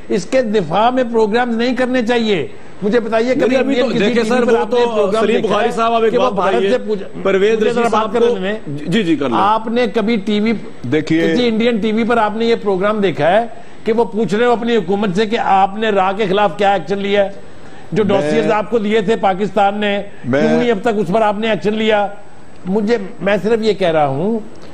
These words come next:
Speaker 1: कि हमें अपने facts देख के अपने फैसले करने चाहिए, सिर्फ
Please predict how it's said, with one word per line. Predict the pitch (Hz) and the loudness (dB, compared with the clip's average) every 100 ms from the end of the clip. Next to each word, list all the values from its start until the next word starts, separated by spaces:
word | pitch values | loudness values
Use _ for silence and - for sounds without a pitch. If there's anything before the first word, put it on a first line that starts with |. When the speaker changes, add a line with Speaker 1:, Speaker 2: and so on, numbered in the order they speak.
| - | -4
Speaker 1:
कि | 190 | -2
हमें | 127 120 175 220 247 247 | -2 -2 0 2 2 0
अपने | - - 226 233 262 | -4 -2 2 4 2
facts | 175 190 196 165 | 2 -2 -2 -2
देख | 165 175 160 - | 0 2 0 0
के | 165 208 202 - - - | 0 2 -2 -10 -14 -4
अपने | 175 - 226 269 | -4 0 2 2
फैसले | 208 208 - 202 | 2 0 0 -2
करने | 190 180 170 160 | 0 0 0 0
चाहिए, | 156 151 165 226 220 - - - | 0 2 2 2 0 -8 -14 -14
सिर्फ | - 240 269 254 196 | -2 2 2 0 -4